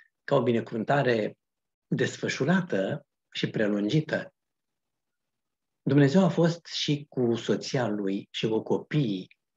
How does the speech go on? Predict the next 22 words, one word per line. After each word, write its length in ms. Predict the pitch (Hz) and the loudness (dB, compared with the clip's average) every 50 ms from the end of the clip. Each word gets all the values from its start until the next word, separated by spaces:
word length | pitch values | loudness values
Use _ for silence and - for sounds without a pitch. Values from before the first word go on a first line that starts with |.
| _ _ | _ _
chiar 220 | - - - 127 | -8 -8 -4 -2
dacă 240 | 120 117 113 - 113 | -2 -2 -2 -2 -2
nu 100 | 107 113 | 0 0
erau 220 | 120 123 123 120 101 | 0 2 2 0 0
lângă 280 | 98 104 104 101 98 | 0 -2 -2 -2 -4
Moise, 560 | 98 98 95 90 87 - - - 95 87 - _ _ _ _ _ _ _ _ _ _ _ _ _ | -4 -4 -6 -8 -10 -10 -8 -8 -8 -8 -8 _ _ _ _ _ _ _ _ _ _ _ _ _
erau 320 | - - - 104 101 104 110 | -8 -4 -4 -2 -2 -2 -2
în 100 | 107 101 | -2 -4
Madian. 580 | 101 98 95 92 104 104 98 92 92 - - _ _ _ _ _ _ _ _ _ _ _ | -4 -4 -4 -2 -2 -2 -2 -4 -6 -10 -14 _ _ _ _ _ _ _ _ _ _ _
Lucrul 240 | - - 147 - 170 | -6 -4 0 2 4
acesta 340 | 156 147 - 160 139 - 147 | 4 4 2 0 -2 0 0
este 240 | 147 127 - - 131 | -2 0 0 0 0
important 560 | 127 120 117 - 110 101 - - 104 90 80 | 0 0 0 -2 -4 -4 -2 -2 -4 -4 -4
să 200 | - - 120 120 | -6 -8 -8 -6
reținem, 560 | 104 101 92 - - - 95 85 87 90 90 _ _ _ _ _ _ _ _ _ _ _ _ _ _ | -6 -6 -8 -8 -6 -6 -6 -6 -8 -10 -14 _ _ _ _ _ _ _ _ _ _ _ _ _ _
pentru 280 | - 131 127 120 117 - | -2 0 0 0 -2 -2
că 340 | - - 117 110 - - - | 0 2 2 2 0 -2 -4
un 160 | - - 123 127 | 0 2 4 6
om 160 | 160 214 226 | 8 8 8
credincios 600 | - - 120 104 110 104 92 - - 127 117 - | 6 4 0 0 -2 -4 -4 -4 -6 -6 -6 -4
lui 120 | - 110 95 | -4 -4 -4
Dumnezeu 640 | 104 98 92 95 90 - - 113 117 123 156 - | -2 -4 -4 -4 -6 -4 0 0 0 0 -2 -6